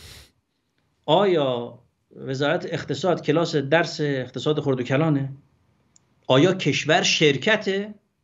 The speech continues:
به خاطر همینه که این امور به یک آدم سیاسی سپرده می‌شه.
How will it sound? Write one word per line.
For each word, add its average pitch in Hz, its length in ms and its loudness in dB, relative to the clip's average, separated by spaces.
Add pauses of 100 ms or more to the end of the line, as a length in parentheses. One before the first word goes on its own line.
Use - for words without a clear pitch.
(340)
به 131 80 -6
خاطر 131 340 -6
همینه 226 400 -6
که 120 300 -4 (680)
این 208 340 4
امور 160 400 -2 (180)
به 123 80 -8
یک 120 280 -6 (100)
آدم 117 360 0
سیاسی 117 840 -2 (300)
سپرده 117 460 2
می‌شه. 110 220 2